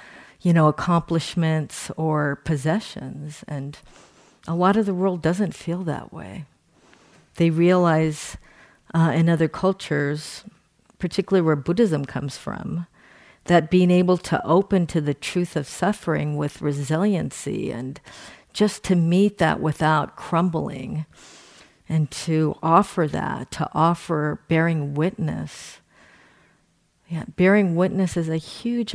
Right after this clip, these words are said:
offering of being able to sit there with, with the suffering of the world, our own, our families, our communities, and just holding that with some wisdom and love and say, "Yeah,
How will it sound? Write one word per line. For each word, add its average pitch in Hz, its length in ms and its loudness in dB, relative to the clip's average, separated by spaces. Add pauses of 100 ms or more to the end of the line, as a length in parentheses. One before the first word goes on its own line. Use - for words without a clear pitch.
offering 185 680 -6
of 156 160 -8
being 185 160 0
able 180 240 0
to 147 160 -6
sit - 340 -8
there 160 180 2
with, 151 280 -4 (420)
with - 160 -4
the - 80 0
suffering 170 500 0
of 156 140 -2
the 151 100 0
world, 156 600 -6 (500)
our 160 260 0
own, 185 480 4
our 151 160 0
families, 175 760 2
our 147 100 2
communities, 165 1160 -2 (1800)
and 180 160 -2
just 180 200 -2
holding 190 420 4
that 160 240 2
with 160 180 0
some 160 460 -2
wisdom 170 420 0
and 147 220 -2
love 175 220 -2
and 151 120 -6
say, - 140 -6
"Yeah, 165 640 -4